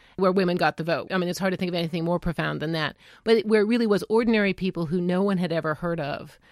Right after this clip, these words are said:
really changing things. I think this is one of the most profound changes in business culture. I mean, obviously it'll be a question of how much it sticks, but if it sticks, I mean, if you think of the number of very powerful men who have lost their jobs and the number of companies that have had to rethink the way they run themselves,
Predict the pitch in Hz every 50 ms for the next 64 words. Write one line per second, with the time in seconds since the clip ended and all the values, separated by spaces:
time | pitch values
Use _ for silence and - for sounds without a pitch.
0 | - - - _ _ - 190 208 214 208 208 190 - - - 180 180 185 190 175
1 | 165 143 139 - - - - - - - - - - 226 285 311 - 349 240 -
2 | 247 - - 214 190 175 - - 185 180 202 196 202 208 208 196 170 - 190 180
3 | 180 185 180 185 190 196 202 - - - - - - - - _ _ - - 202
4 | - - - 202 190 190 202 202 196 190 - 190 175 175 180 170 - 160 160 151
5 | 147 147 - - - - - - _ _ _ - 220 220 220 220 214 208 - -
6 | - 170 - 190 165 175 165 - - 175 165 160 - 208 208 202 185 - _ _
7 | _ _ _ _ - - - 214 226 233 226 190 214 190 185 185 - - 220 196
8 | - - 170 180 190 180 175 - - 185 190 185 - - 156 - - - - -
9 | 165 - - - - - 185 175 208 - 269 240 - - - - - - 277 214
10 | 131 - - - - - _ _ _ _ _ _ _ - - 208 202 202 214 -
11 | 240 294 - - 339 285 262 208 214 208 202 208 220 226 226 233 226 208 185 170
12 | - - - 214 220 220 214 220 214 - 196 185 180 180 175 - - 180 175 160
13 | 175 156 151 156 175 170 170 160 170 160 175 190 - - 175 156 170 165 160 147
14 | 156 165 170 185 190 202 208 196 226 220 - - 233 233 233 - 190 180 170 156
15 | 156 156 190 170 190 190 185 180 180 190 175 196 214 202 - 226 202 190 - 185
16 | 175 180 180 156 170 160 156 160 160 175 170 160 151 147 - - 143 - - -
17 | -